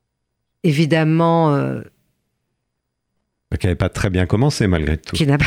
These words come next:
Speaker 1: <laughs> très, très bien, c'est moins qu'on puisse dire. Elle a même affreusement mal commencé. Mais, par exemple, c'est très important pour, euh, pour elle et pour moi de dire que ce livre est pas du tout un livre de plainte.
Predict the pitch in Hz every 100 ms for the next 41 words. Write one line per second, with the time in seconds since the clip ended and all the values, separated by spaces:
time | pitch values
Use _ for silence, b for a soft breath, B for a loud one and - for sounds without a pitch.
0 | - - - - - 170 190 - 170 147
1 | - - 147 143 151 - B B B B
2 | - 143 139 139 - 151 143 139 139 -
3 | 139 139 - 156 190 214 b b b b
4 | _ 156 165 170 180 - B B B 170
5 | 170 180 233 - - - - 233 233 202
6 | 185 - 196 202 190 - 160 151 147 147
7 | - - 143 175 240 185 - 156 151 165
8 | 185 220 196 156 151 143 185 220 - 175
9 | - 170 190 208 185 160 151 147 143 b
10 | b b b b _ _ _ _ _ 214
11 | 233 165 156 - 190 175 151 156 147 151
12 | 143 143 151 143 127 - -